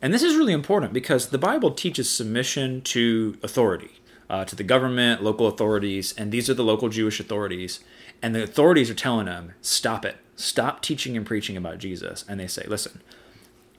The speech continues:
we're obeying God over you." And again, that's not to say, like, we're not gonna pay our taxes or we're just gonna rebel against the government. But when the government and God come into conflict with each other, we have to be the kind of people who say,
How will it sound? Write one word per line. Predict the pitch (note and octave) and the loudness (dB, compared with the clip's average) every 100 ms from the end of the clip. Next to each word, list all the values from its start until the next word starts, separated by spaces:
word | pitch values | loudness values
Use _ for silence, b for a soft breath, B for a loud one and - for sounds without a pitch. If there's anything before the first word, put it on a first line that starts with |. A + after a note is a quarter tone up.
| _ - | _ 4
we're | C3 | 6
obeying | C3+ B2 | 6 4
God | A2 F#2+ F2+ F2 F2 - - | 2 2 2 0 -4 -20 -8
over | G2 F#2+ F2 | -4 -4 -6
you." | F2+ F#2 F2 - _ - | -8 -12 -14 -20 _ -2
And | F#3+ | 2
again, | F3+ | 2
that's | C3+ E3+ | 2 -2
not | C3 | -2
to | |
say, | - B2+ | 2 4
like, | G#2 G2+ | 4 2
we're | |
not | G#2+ G#2+ | -2 -2
gonna | G2+ | -4
pay | A2 | -4
our | F#2+ | -2
taxes | B2+ A2 - A2+ G#2 G#2 | 2 2 2 0 0 0
or | G#2 | -2
we're | G#2+ | -4
just | - | -4
gonna | G2+ | -4
rebel | G2 G2+ A2 | -4 0 2
against | A2 G2+ F#2+ | 2 -2 -4
the | |
government. | F#2 C3 G#2+ G2 F2 B B B - | 2 2 2 -4 -8 B B B -4
But | A2 | 0
when | C3 B2 G#2+ | 2 2 -2
the | A2 | -4
government | G#2 D3+ E3+ E3 D#3 - | 4 4 4 0 -2 -4
and | G#2 G2 | -6 2
God | A#2+ G#2+ F2+ E2+ E2 - | 4 4 2 -4 -6 -6
come | C#3 C3 | -2 -2
into | G#2 | -2
conflict | F#2 - D#3 C#3 A2 | -6 0 0 0 -6
with | G2 | -8
each | F#2 - | -10 -8
other, | F2+ F2+ | -8 -8
we | F2 A#2 C#3 | -6 -2 0
have | C#3+ D#3 | 0 -6
to | - | -4
be | C3 A#2+ | -4 -2
the | |
kind | A#2+ G#2 | -4 -6
of | F2+ | -6
people | - G2+ F2 | -6 -8 -6
who | E2+ F2+ | -8 -8
say, | F2 D#2+ | -8 -10